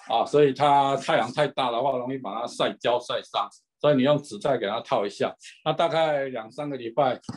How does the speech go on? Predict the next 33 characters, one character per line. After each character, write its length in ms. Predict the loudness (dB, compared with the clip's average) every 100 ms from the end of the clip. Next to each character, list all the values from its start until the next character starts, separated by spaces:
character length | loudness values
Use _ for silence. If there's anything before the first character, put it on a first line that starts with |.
| -10 -10 -10 _
它 120 | -4 -2
这 140 | 0
个 240 | 2 2
自 220 | 2 -6 -2
动 200 | -2 0
就 140 | -2
会 100 | -2 -4
愈 180 | -4
合 140 | -2 -4
过 240 | -4 -6
去 160 | -4 -6
了 80 | -4
哈。 180 | -4 2
这 120 | 2
是 140 | 0
最 180 | 0 0
简 240 | 2 0 2
单 220 | 2 2
的 160 | 0 -2 _ _ _ -8
嫩 280 | -2 0 0
芽 240 | -2 -2
哈， 240 | -2 -4 -6 -8
移 60 | -4
花 220 | -2 -4
接 240 | -4 -6
木 240 | -4 -4 -4
哈。 260 | -4 -6 -8 _ _ _ _ -20 _ _ _ _ _ _ _ _ _ -8
好， 300 | -4 -4 -6 _ _ _ _ _ _ _ _ _
那 160 | -2 -2
其 200 | -2 -4
他 180 | 0 0
的 180 | 0
哈， 280 | -2 -4 -6